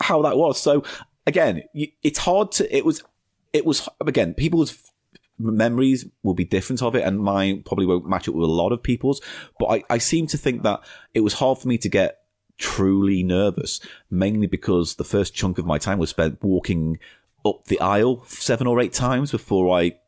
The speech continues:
spoke to Dominic Diamond. And so it, I was ner-,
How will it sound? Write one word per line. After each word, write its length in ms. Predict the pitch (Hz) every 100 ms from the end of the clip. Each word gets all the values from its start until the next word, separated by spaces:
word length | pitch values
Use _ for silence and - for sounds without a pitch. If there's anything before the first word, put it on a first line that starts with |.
| _
spoke 280 | - - 101
to 80 |
Dominic 280 | 107 85 82
Diamond. 460 | - 107 104 67 67 - 151 - -
And 100 | 92
so 420 | - 104 95 92 _ _ - - - _
it, 120 | 120 123
I 80 | 123
was 180 | 127 127
ner-, 180 | 127